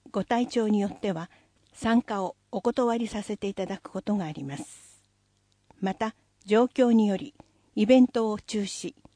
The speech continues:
または延期とさせていただく可能性もありますので、あらかじめご了承ください。墨字盤の一部を転記。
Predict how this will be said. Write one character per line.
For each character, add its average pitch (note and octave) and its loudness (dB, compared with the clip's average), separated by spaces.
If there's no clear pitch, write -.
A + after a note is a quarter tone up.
ま G#3 -4
た A3 0
は F#3 -4
延 C4 8
期 - -16
と A#3+ 0
さ A#3 -6
せ A3+ -6
て A3 -4
い G#3+ -4
た G3 -6
だ F#3+ -6
く - -20
可 G3+ -2
能 G#3+ 4
性 G#3 -2
も G3 0
あ F#3 -6
り F#3+ -4
ま F3+ -2
す A3+ -6
の D3 -4
で、 D3+ -14
あ G3 -4
ら A3 -4
か G#3+ -6
じ F#3 -4
め F#3 -4
ご E3 -6
了 E3+ -4
承 E3 -10
く - -16
だ C#3+ -14
さ - -16
い。 D3 -16
墨 A#3 4
字 A#3+ -6
盤 G3 -2
の F#3 -4
一 - -6
部 D3 -10
を - -18
転 D#3+ -4
記。 - -20